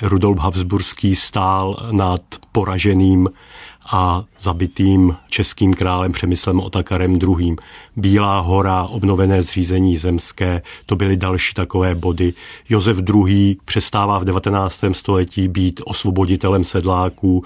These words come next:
ale stává se germanizátorem.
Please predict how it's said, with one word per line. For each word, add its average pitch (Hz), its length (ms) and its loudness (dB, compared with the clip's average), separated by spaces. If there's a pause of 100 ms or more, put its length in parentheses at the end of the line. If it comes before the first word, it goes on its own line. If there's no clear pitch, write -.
(300)
ale 92 180 -2
stává 92 500 -2
se 90 200 -4
germanizátorem. 85 1080 -2